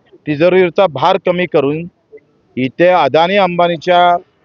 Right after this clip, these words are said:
घशात ह्या शिक्षण क्षेत्र घालण्याचा व्यवस्थित प्लॅन आहे आणि तो आम्हाला हाणून पाडायचा आहे. पहिले जातीनुसार शिक्षण भेटत नव्हतं,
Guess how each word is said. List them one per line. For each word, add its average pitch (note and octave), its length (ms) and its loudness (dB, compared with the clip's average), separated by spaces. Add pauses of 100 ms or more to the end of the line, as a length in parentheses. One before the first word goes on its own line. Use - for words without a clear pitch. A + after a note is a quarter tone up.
(360)
घशात G3 420 0
ह्या F#3 220 2
शिक्षण E3+ 380 -8
क्षेत्र D#3+ 260 -4
घालण्याचा C#3 580 -2 (440)
व्यवस्थित E3 540 0 (100)
प्लॅन B2+ 240 0
आहे F#2 140 -12 (340)
आणि B2 100 -8 (100)
तो G3 60 2
आम्हाला F3 340 2
हाणून D3 260 -6
पाडायचा C3+ 400 -2
आहे. - 240 -14 (240)
पहिले D3+ 240 2
जातीनुसार F#3+ 680 0
शिक्षण F#3 320 -6
भेटत F3 240 -2
नव्हतं, F3 340 0